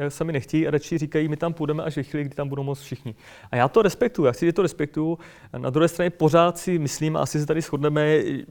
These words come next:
že by stálo za to tam prostě ty lidi nějakým způsobem dostat. A nepopírám, že to je složitá věc, ale chybí mi možná tady větší vůle dát to najevo,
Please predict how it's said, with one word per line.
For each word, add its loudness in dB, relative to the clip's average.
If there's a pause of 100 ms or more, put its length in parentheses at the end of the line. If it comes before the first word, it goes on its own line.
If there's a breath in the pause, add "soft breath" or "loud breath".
(100)
že -6
by -2
stálo 8
za 4
to 0
tam 0
prostě -6
ty -4
lidi -2
nějakým -4
způsobem -8
dostat. -8
A -4
nepopírám, -4
že -8
to -2
je 0
složitá 0
věc, 2
ale -6
chybí -6
mi -4
možná -6
tady -4
větší -6
vůle -4 (1200 loud breath)
dát -2
to -4
najevo, 4